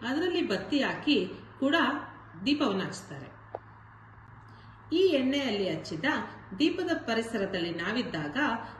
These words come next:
ನಮ್ಮಲ್ಲಿ ಚಾರ್ಮ್ ಹೆಚ್ಚಾಗುತ್ತೆ, ಅಂದ್ರೆ ಆಕರ್ಷಣೆ ಜಾಸ್ತಿ ಆಗುತ್ತೆ,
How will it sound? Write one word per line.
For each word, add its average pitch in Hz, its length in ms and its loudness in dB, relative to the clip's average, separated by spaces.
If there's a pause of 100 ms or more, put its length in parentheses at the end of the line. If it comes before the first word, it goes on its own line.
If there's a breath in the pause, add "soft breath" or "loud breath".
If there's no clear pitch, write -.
(120)
ನಮ್ಮಲ್ಲಿ 254 360 2
ಚಾರ್ಮ್ 269 440 2
ಹೆಚ್ಚಾಗುತ್ತೆ, 180 540 -2
ಅಂದ್ರೆ 196 200 -2
ಆಕರ್ಷಣೆ 240 560 -2
ಜಾಸ್ತಿ 175 380 -2
ಆಗುತ್ತೆ, 165 500 -2